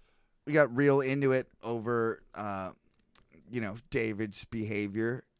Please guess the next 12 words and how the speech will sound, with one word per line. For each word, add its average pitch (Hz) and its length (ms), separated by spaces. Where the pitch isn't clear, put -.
And 107 100
I 104 100
was 107 140
like, 113 140
"Did 156 200
you 151 100
notice 160 720
that 123 160
Dave, 143 360
like, 110 280
with, 113 280
uh, 104 260